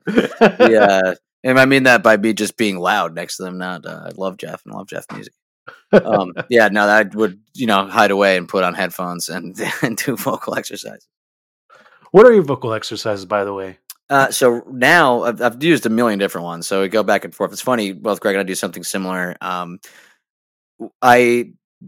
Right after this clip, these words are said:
Speaker 2: took vocal lessons in Philadelphia. I don't currently take 'em now. I gotta go back to it. But, uh, I had a great vocal teacher named Steph Emery that teaches in Philadelphia that, um, taught me so much about singing. And we recorded doing vocal exercises together on, like, a little field recorder.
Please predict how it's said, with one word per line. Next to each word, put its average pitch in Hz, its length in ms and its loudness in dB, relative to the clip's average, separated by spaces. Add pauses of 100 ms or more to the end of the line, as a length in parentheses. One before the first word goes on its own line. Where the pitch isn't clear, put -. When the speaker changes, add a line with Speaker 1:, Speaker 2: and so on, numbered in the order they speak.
(400)
Speaker 2:
took 165 220 2
vocal 120 360 4
lessons 143 520 -2
in 107 140 -12
Philadelphia. 107 260 0
I 131 60 4
don't 117 80 -6
currently 113 280 -4
take 113 180 -4
'em 101 80 -8
now. 107 240 -4
I 117 60 -12
gotta 95 140 -10
go 110 120 -12
back - 300 -14
to 98 160 -12
it. 95 80 -14
But, 98 160 -8
uh, 95 200 -4
I 95 40 -2
had 98 100 -2
a 92 40 -4
great 104 320 -2
vocal 98 240 -4
teacher 92 280 -10
named 87 220 -12
Steph - 280 -4
Emery 87 400 -12
that 87 200 -12
teaches 95 280 -16
in 90 100 -16
Philadelphia 87 500 -8
that, 87 240 -6 (560)
um, 95 240 -6
taught 98 240 -2
me 90 240 -10 (120)
so - 340 -4
much 78 380 -8
about 87 300 -8
singing. 87 400 -12
And 87 340 -10
we 95 160 -8
recorded 101 1000 -2
doing 95 220 -4
vocal 95 320 -2
exercises 90 540 -4
together 98 640 -4
on, 98 140 -10
like, 90 160 -14
a 95 40 -10
little 92 160 -8
field 107 280 -6
recorder. 123 440 -2